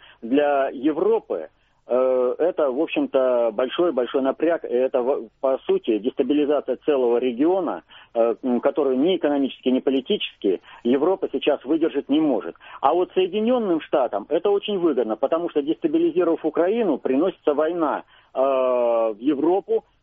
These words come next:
Э, Соединенные Штаты выигрывают как в Первую мировую войну, как во Вторую мировую войну. Э, то есть, э, все нищие, а они, э, приходят,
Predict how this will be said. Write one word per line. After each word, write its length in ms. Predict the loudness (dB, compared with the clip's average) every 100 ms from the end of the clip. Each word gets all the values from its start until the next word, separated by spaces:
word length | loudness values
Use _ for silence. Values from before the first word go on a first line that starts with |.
| -4
Э, 140 | -2 -2
Соединенные 460 | -4 -2 -2 0 -2
Штаты 520 | 0 -2 0 0 0
выигрывают 480 | 2 0 2 0 0
как 160 | -4 -4
в 80 | -4
Первую 320 | -2 0 0
мировую 420 | 0 0 2 2
войну, 340 | 2 0 0 -2
как 220 | -2 -2
во 80 | -2
Вторую 400 | -2 0 2 2
мировую 400 | 0 2 2 2
войну. 340 | 0 0 -4 -8 -18 _
Э, 260 | 0 2 0
то 120 | 0 0
есть, 280 | 0 -2
э, 160 | 0 0
все 500 | 0 0 2 2 0
нищие, 560 | 0 -2 -2 0 0 2
а 300 | 0 0 0
они, 880 | -2 -2 0 0 2 2 2 2 0
э, 40 | 0
приходят, 480 | -2 0 2 0